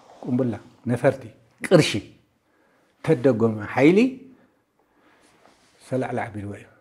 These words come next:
ወፂኡ ድሒኑ እዩ ሰብ ይሰብ ባዕሉ። ስለዚ እዚ ተኣምር እዚ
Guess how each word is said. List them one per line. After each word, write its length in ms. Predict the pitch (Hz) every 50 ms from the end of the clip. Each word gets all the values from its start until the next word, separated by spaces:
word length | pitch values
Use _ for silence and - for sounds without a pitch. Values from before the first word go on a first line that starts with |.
| _ _ _ _ _ _ _ _ _ _ _ _ _ _ _ _ _ _ _ _ -
ወፂኡ 280 | 120 127 127 123 101 101 - -
ድሒኑ 340 | 113 113 - - 156 143
እዩ 120 | 131 120 - - - - - - - -
ሰብ 280 | - - - 151 151 139 120 - - - - _ _ - - - -
ይሰብ 320 | - 131 - - - 110 - - _ _
ባዕሉ። 260 | _ - - - - - _ _ _ _ _ _ _ _ _ _ _ _ _ _ _ _ _ _ _ _ _ _ _ _
ስለዚ 280 | _ - 147 156 147 170 190
እዚ 140 | - 165 139 -
ተኣምር 460 | - - - 165 147 143 143 135 123
እዚ 160 | 113 104 95